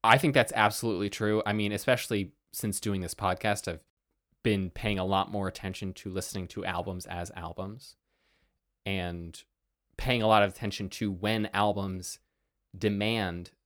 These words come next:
to be listened to as albums. I think that's true of a lot of things, like some of my favorite albums from last year. My, my favorite was, was Lomelda's Hannah. And that to me is so incredible because it is a,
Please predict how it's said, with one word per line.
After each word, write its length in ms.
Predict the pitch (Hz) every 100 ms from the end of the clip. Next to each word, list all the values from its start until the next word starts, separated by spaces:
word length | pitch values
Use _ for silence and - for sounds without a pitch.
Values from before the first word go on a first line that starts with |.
| _ _
to 120 | - 104
be 140 | 95
listened 400 | 92 90 92 85
to 240 | - 90 -
as 220 | 95 -
albums. 540 | 50 - 50 135 - _ _ _ _
I 40 | -
think 120 | 113
that's 200 | 101 95
true 160 | - 110
of 60 |
a 40 | 98
lot 220 | 92 92
of 80 | 90
things, 320 | - 95 -
like 160 | 90 -
some 180 | 104
of 60 | 98
my 100 | 95
favorite 560 | - 101 92 95 87 _ _ _ _ _
albums 400 | 110 101 101 95
from 160 | - 98
last 300 | 92 90 -
year. 160 | 143 104
My, 160 | 82 -
my 140 | 104 95
favorite 500 | - 110 101 101 98
was, 380 | 92 87 - _ -
was 240 | 104 92
Lomelda's 520 | 107 101 95 92 92 -
Hannah. 440 | 104 92 85 90 _ _ -
And 200 | 98 92
that 240 | 92 95 _ -
to 100 | 113
me 220 | 104 92
is 240 | 85 92
so 220 | - 117 98
incredible 440 | 95 110 92 87
because 400 | 87 - - 92
it 80 | 90
is 140 | 87
a, 180 | 90 87